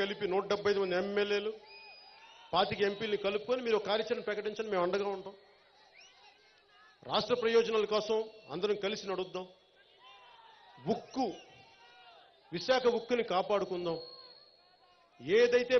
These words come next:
బలిదానాలు ముప్పై రెండు మంది బలిదానాలు చేశారో ఆ బలిదానాలు వేస్ట్ కానివ్వం. అమృతరావు గారి నిరాహార దీక్ష త్యాగాల్ని వృధా కానివ్వం. ముప్పై రెండు క్యాండిల్స్ తోటి ఈ రోజున స్తూపం, మహా అమరవీరుల స్తూపం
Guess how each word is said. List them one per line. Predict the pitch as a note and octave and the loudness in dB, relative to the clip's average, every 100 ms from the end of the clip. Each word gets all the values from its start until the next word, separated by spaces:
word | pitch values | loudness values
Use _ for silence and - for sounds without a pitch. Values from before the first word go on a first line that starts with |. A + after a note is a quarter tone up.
| - | 2
బలిదానాలు | G3+ A3 A3 A3 G#3+ G3+ | 0 2 0 2 0 -2
ముప్పై | G3 G3 | -4 -6
రెండు | G3 G3+ | -4 -4
మంది | G#3 F3 | -4 -2
బలిదానాలు | F#3 G3 G3 F#3+ E3+ | -2 -2 -2 -4 -4
చేశారో | F3+ F#3 E3+ D#3 A#2+ D3 | -6 -4 -4 -4 -6 -10
ఆ | C#3 | -6
బలిదానాలు | F3 F#3 F#3 F#3 E3+ | -4 -2 -4 -4 -4
వేస్ట్ | F3 F3+ F3 | -6 -8 -8
కానివ్వం. | E3 D#3 D3+ D#3+ - - - - - _ _ _ - - _ - D3 | -6 -6 -10 -16 -20 -20 -20 -20 -20 _ _ _ -20 -20 _ -12 -2
అమృతరావు | A3 B3 A#3+ A#3 A3+ | 0 2 4 4 4
గారి | G#3+ G#3 D#3+ - - - - - - _ _ _ - _ _ _ - - - - _ - | 2 2 -2 -8 -20 -20 -20 -20 -20 _ _ _ -20 _ _ _ -20 -20 -20 -20 _ -12
నిరాహార | D#3 G3+ G#3 G3+ G3+ | -2 0 2 0 -2
దీక్ష | G3 - F3 - | -6 -6 -8 -4
త్యాగాల్ని | F3+ F#3 G3 F#3+ F3 C#3+ C3 | -2 0 0 0 -6 -8 -10
వృధా | D#3 F#3+ F#3 | -2 -2 0
కానివ్వం. | E3 D#3+ C#3+ D#3 - - _ _ _ _ _ _ _ _ _ _ _ _ _ - | -2 -4 -8 -12 -14 -20 _ _ _ _ _ _ _ _ _ _ _ _ _ -12
ముప్పై | D#3 F#3 | -4 -2
రెండు | F3+ F3+ | -2 -4
క్యాండిల్స్ | F3+ G3+ G#3+ G3 | -6 -4 -6 -6
తోటి | G#3+ G3+ | -6 -4
ఈ | F#3 | -4
రోజున | F#3 F#3+ | -4 -6
స్తూపం, | - G3+ G3 F3+ | -4 -4 -4 -4
మహా | E3+ F3 D3+ | 0 0 0
అమరవీరుల | F3 G3+ G3+ F#3+ E3+ | -2 -2 -2 -4 -4
స్తూపం | G3 F#3+ | -4 -4